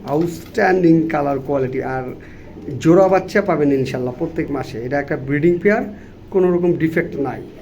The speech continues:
যারা টপ কোয়ালিটি আফসান গিজেল পেয়ার পছন্দ করেন ভিউয়ার্স, তারা এই পেয়ারটা নিতে পারেন। মাশাআল্লাহ, আউটস্ট্যান্ডিং কালার কোয়ালিটি। তো যাদের এই টপ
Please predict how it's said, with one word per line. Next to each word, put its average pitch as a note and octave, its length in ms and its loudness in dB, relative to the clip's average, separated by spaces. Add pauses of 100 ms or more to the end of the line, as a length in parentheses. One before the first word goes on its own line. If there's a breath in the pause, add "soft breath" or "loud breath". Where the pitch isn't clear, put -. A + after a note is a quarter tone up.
যারা C#3 160 -4 (120)
টপ F#3+ 120 0 (120)
কোয়ালিটি G3+ 340 2
আফসান F3+ 340 0
গিজেল D#3+ 400 0
পেয়ার E3 220 2
পছন্দ E3+ 280 0
করেন F3 180 0
ভিউয়ার্স, F#3+ 240 0 (440 loud breath)
তারা D3 160 0
এই C#3+ 140 2
পেয়ারটা C#3+ 260 -2
নিতে D3 260 -2
পারেন। A#2 200 -8 (640 loud breath)
মাশাআল্লাহ, B2+ 460 -6
আউটস্ট্যান্ডিং F3 640 2
কালার C3+ 440 -2
কোয়ালিটি। B2 380 -8
তো C#3+ 80 -4
যাদের D3 320 0
এই F3 220 6
টপ F#3+ 140 0